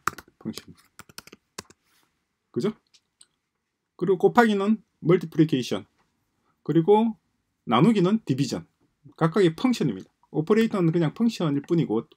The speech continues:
굳이 따로 구분할 필요 없습니다. 그리고 일이나 이나 삼 같은 이런 것들을 우리가 오퍼런드라고 표현했었잖아요. 오퍼런드.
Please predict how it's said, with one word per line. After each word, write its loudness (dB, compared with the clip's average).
굳이 -4
따로 0
구분할 -2
필요 -2
없습니다. -4
그리고 2
일이나 2
이나 4
삼 -4
같은 -2
이런 4
것들을 2
우리가 -2
오퍼런드라고 4
표현했었잖아요. -4
오퍼런드. -8